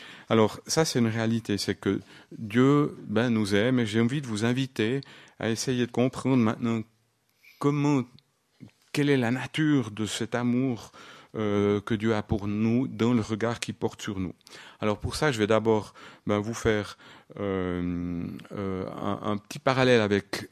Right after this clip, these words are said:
notre réalité terrestre pour être rejoint dans ce qu'on vit. Je vais aller chercher dans la Bible quelques éléments, quelques, ouais, quelques pointes, quelque chose, quelques éléments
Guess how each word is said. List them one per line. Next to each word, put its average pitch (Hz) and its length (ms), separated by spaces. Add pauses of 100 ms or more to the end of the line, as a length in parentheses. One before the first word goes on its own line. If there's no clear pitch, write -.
notre 123 320
réalité 120 400
terrestre 120 640 (540)
pour 104 280
être 104 260
rejoint 120 380
dans 104 160
ce - 60
qu'on 107 200
vit. 135 240 (580)
Je - 60
vais 123 60
aller 123 120
chercher 151 300
dans 131 140
la 127 120
Bible 123 380 (180)
quelques 117 360
éléments, 120 500
quelques, 113 300 (800)
ouais, 127 160
quelques 107 520 (640)
pointes, 127 360
quelque 110 280
chose, 110 460
quelques 110 320
éléments 117 300